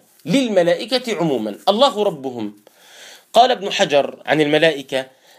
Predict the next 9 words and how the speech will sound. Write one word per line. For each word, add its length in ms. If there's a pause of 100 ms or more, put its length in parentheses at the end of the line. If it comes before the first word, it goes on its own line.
(140)
"الذين 480
هم 360
أعظم 420
العوالم 800
وأطوعهم 840
لله 400 (260)
وأدومهم 840
على 180
عبادته" 680